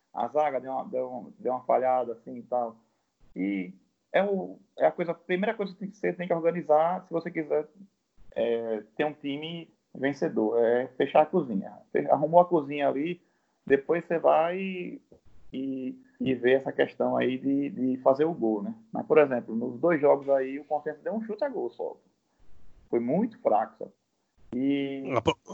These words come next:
Speaker 2: aproveitamento tá bom, então.
Speaker 1: É. <laughs> Então, mas aí, é... o... contra o Santa mesmo, foi um jogo assim, que no meu entender, o Confiança teve um primeiro tempo,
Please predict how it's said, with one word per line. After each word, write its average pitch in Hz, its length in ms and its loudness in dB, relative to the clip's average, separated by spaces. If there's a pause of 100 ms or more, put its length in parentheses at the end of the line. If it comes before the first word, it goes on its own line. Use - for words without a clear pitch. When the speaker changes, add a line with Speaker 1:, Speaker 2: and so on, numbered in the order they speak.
Speaker 2:
aproveitamento 147 560 10
tá 302 100 4
bom, 185 160 6
então. 127 340 -2 (540)
Speaker 1:
É. - 280 6 (180)
<laughs> 185 540 2 (720)
Então, 123 380 -2
mas 131 260 -2
aí, 190 520 2 (440)
é... 120 720 0 (680)
o... 131 260 -6 (100)
contra 196 260 -2
o - 20 -8
Santa 180 280 -2
mesmo, 175 460 -4 (420)
foi 196 160 0
um 175 60 0
jogo 196 160 2
assim, 214 240 -2
que 139 160 -6
no 143 160 -6
meu 160 80 -6
entender, 165 400 -2
o 120 80 2
Confiança 139 420 -6
teve 131 280 0
um 131 120 -8
primeiro 135 360 -2
tempo, 117 340 -16